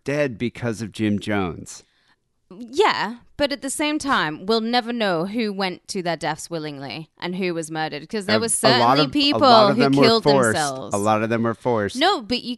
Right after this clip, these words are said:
Speaker 2: yeah, some were forced, but some
Speaker 1: Yeah.
Speaker 2: very willingly went to their deaths.
Speaker 1: So
Speaker 2: And you can't say who it was and who it wasn't. So I think he deserves to,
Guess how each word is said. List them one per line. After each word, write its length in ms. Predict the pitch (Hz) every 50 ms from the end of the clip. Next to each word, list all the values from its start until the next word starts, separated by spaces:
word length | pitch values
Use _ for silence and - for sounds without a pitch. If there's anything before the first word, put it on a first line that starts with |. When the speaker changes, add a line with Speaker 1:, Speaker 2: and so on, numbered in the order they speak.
| - _
Speaker 2:
yeah, 400 | - 233 311 285 - - 208 262 -
some 340 | - - - 277 277 254 214
were 220 | 196 240 269 320
forced, 560 | - - 220 175 139 120 131 160 - - - - _
but 120 | 233 233 -
some 220 | - 294 294 285
Speaker 1:
Yeah. 40 | 269
Speaker 2:
very 280 | 208 254 254 262 277 285
willingly 480 | 247 247 254 269 277 262 226 165 160
went 280 | 160 165 185 175 - -
to 80 | 208 185
their 120 | 170 160
deaths. 220 | 147 170 160 120
Speaker 1:
So 180 | 127 131 127 123 - -
Speaker 2:
And 140 | 233 247
you 100 | 240 277
can't 380 | - - 269 269 262 254 - -
say 460 | - - 285 254 220 170 151 160 - _ - _ _ _ _ _ _ _ _ _ 185 190
who 240 | 240 240 233 233 220
it 160 | 185 - 147
was 320 | 190 196 175 151 151 156
and 100 | 170 175 196
who 60 | 202
it 200 | 180 170 151 -
wasn't. 440 | 151 143 139 143 131 127 - - - _ - _ _ _ -
So 220 | - - 233 220 214
I 160 | - 233 247
think 220 | 240 277 247 240 -
he 220 | 233 254 240 226
deserves 520 | 190 - 220 190 185 214 208 214 220 - -
to, 120 | - 185